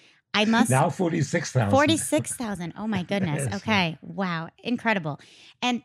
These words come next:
Speaker 1: are there any perfumes that do not get to be in the database? And what would be a
Speaker 2: Oh,
Speaker 1: reason
Speaker 2: yes.
Speaker 1: for that?
Speaker 2: Oh, I would, I would dream to be able to include all the Osmotek fragrances of the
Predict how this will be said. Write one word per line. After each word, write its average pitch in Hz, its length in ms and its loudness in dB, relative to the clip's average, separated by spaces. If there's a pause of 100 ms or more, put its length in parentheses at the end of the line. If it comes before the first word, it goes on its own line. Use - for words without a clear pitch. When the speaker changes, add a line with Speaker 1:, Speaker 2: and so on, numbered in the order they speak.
(120)
Speaker 1:
are 233 120 2
there 262 140 2
any 285 140 2
perfumes 247 520 -2
that 208 180 0
do 196 120 -4
not 180 400 0
get 262 140 -2
to 262 100 -4
be 247 140 0
in 247 100 2
the 240 80 2
database? 233 580 0
And 190 220 -2
what 208 160 -4
would 214 120 -4
be 151 140 4
a 156 60 8
Speaker 2:
Oh, 147 40 6
Speaker 1:
reason 131 340 6
Speaker 2:
yes. 135 220 4
Speaker 1:
for - 80 -6
that? - 220 -10 (380)
Speaker 2:
Oh, 135 380 2
I 120 140 4
would, 131 240 4 (220)
I 156 140 0
would 135 240 2 (120)
dream 147 600 0
to 113 100 -2
be 113 160 2
able 104 240 0
to 107 120 -2
include 104 440 2
all 113 200 -2
the 117 120 0
Osmotek 104 680 -2 (920)
fragrances 101 920 0
of 90 200 -4
the 85 240 -8